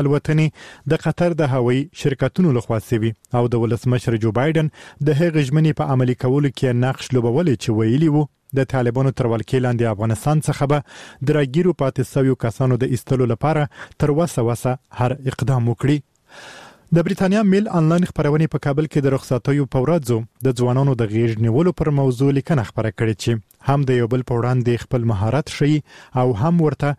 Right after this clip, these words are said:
یو ورزشي مصروفیت دی. په کابل کې د غیږ نیولو په ساحه کې ګڼ کسان راټول وي او ځینې راغونډ سوي کسان د هغه غیږ نیونکي په پلوي نارې وهي، چې دوی یې د ملاتړ لپاره راغلي دي. کله چې یو څوک ماتې وخوري، د راټولو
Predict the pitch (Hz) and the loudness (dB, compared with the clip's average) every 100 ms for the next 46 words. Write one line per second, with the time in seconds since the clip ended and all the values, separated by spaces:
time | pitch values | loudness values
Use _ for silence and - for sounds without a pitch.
0 | - - 151 165 143 120 104 110 - 123 | -10 -8 0 2 2 2 0 -2 -2 0
1 | 117 117 - 113 - 120 110 - 117 - | 0 -2 -2 -4 -2 -2 -2 -2 -2 -4
2 | _ - _ 156 165 160 175 170 147 131 | _ -20 _ -2 0 0 -2 0 0 0
3 | 156 139 143 147 156 135 120 117 135 139 | 0 2 2 2 0 -2 -2 0 0 0
4 | 110 151 180 123 - 123 110 113 - 120 | 0 0 0 -2 -2 -2 0 -2 0 0
5 | 107 113 - _ - 123 117 135 120 113 | 0 -2 -4 _ -2 0 2 0 0 0
6 | 110 117 - 120 110 113 - 165 - - | -2 -2 -2 -2 0 -2 0 -2 -2 -12
7 | - _ 143 156 180 170 135 147 143 135 | -20 _ -2 0 0 0 0 0 2 2
8 | 143 156 - 147 - 123 117 127 123 113 | 2 2 0 -2 0 0 2 2 0 0
9 | 156 170 147 156 - 151 - - - 131 | 0 0 0 0 0 -2 -4 -20 -10 -2
10 | 180 175 147 135 120 120 165 170 123 - | 0 2 2 0 0 0 0 0 0 0
11 | 120 120 117 107 117 107 127 131 _ - | -2 0 -2 0 0 0 0 -2 _ -20
12 | - - 196 190 - 156 135 - 160 - | -20 -6 0 0 0 0 0 0 -2 0
13 | 139 170 - 120 113 - 120 113 _ 117 | 0 0 0 0 0 0 -2 -2 _ -2
14 | 127 123 127 120 | 0 0 0 -2